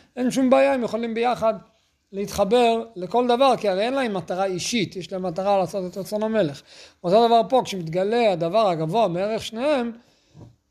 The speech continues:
אז נהיה שלום בין שר של מים ושר של אש, שהוא הקדוש ברוך הוא בעצמו ובכבודו,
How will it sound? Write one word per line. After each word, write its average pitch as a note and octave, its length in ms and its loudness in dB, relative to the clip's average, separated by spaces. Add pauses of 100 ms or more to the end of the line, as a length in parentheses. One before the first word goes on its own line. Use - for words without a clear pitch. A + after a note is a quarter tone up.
אז D#3+ 140 2
נהיה G3+ 220 6
שלום A#3 400 0
בין G#3 140 -2
שר G#3+ 240 -2
של G#3+ 160 -8
מים A#3 340 -2
ושר G3 300 -2
של A3+ 240 -2
אש, - 280 -6 (300)
שהוא G#3 240 6
הקדוש G3 440 4
ברוך F#3+ 280 0
הוא A3+ 120 -2
בעצמו F#3 420 -4
ובכבודו, D#3 640 -6